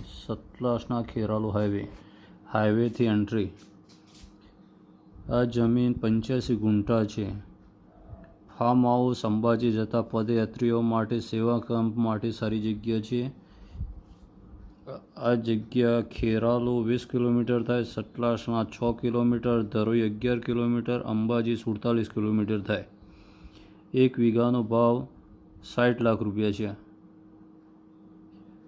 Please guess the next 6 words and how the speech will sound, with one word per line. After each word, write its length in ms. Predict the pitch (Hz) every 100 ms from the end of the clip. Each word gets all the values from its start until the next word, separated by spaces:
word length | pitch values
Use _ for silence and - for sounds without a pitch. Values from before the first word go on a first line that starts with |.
| - -
પેમેન્ટ 420 | 123 120 131 131
કન્ડિશનમાં 840 | 123 117 120 117 127 120 123 120 104
ભાવ, 420 | 113 120 123 - - - 127
ભાવતાલમાં 560 | 123 117 117 113 113
ફેરફાર 440 | 104 104 - 113 104
થશે. 440 | 113 101 107